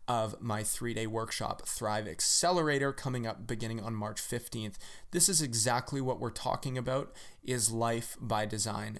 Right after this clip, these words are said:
Designing a business around the life that you really, really, truly want to live, that fills your soul and fills your bank account. How do I know this is possible?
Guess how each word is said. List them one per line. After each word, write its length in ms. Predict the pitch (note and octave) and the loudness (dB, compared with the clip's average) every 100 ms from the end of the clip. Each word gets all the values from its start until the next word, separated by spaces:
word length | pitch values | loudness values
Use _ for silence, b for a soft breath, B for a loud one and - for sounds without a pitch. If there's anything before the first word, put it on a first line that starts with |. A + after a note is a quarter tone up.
| - | -6
Designing 460 | B2 A#2 D3 E3 D#3 | 0 2 4 2 0
a 40 | |
business 440 | A#2+ B2 A#2+ A2+ - | 0 0 2 2 0
around 340 | A#2 A#2 A2+ | 0 0 0
the 80 | A2 | 0
life 300 | G#2+ G#2+ G#2+ | 0 -2 -2
that 100 | A2+ | -4
you 180 | A#2+ A2+ | -2 -2
really, 460 | A2 A#2 C#3 C#3+ | 0 0 2 2
really, 320 | B2+ B2 B2 A#2 | 0 0 -2 -2
truly 320 | - C3 B2 | -2 -2 0
want 180 | A#2 G#2+ | 0 -2
to 100 | A#2+ | -2
live, 260 | A2 G#2+ | -4 -4
that 140 | G#2 - | -6 -4
fills 260 | C3 A#2+ | -2 -2
your 100 | A2+ | -2
soul 640 | G#2+ - - E3+ E3+ E3 E3 B B B | 2 4 6 6 4 2 -2 B B B
and 360 | C#3+ D3+ D3+ - | 2 2 2 -2
fills 400 | - C3+ C3 A#2 | 0 2 2 0
your 180 | B2+ A#2+ | 0 0
bank 280 | A2 G#2+ | 0 -2
account. 340 | A2 A2 G#2 - | -4 -4 -6 -4
How 140 | A#2+ | -2
do 80 | B2 | 0
I 80 | B2 | 0
know 160 | B2 B2 | 0 -2
this 220 | B2 A#2 | -2 -2
is 100 | A2 | -2
possible? 580 | - D#3+ D3+ C#3+ C#3+ | 2 4 4 2 0